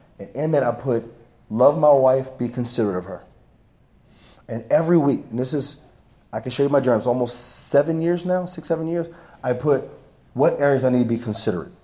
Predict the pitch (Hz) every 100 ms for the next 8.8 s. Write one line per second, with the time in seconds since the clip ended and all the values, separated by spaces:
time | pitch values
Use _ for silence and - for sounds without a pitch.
0 | _ _ _ _ _ - 107 101 113 143
1 | 170 143 - 110 82 78 - - - 117
2 | 107 104 123 156 170 147 156 151 139 110
3 | 120 113 120 - - - - 123 127 147
4 | 139 131 151 147 135 135 127 120 123 127
5 | 131 123 113 - - 120 113 120 113 107
6 | - - - 107 101 104 104 - - -
7 | - 135 131 127 143 135 131 - - 123
8 | 135 127 123 123 110 - 120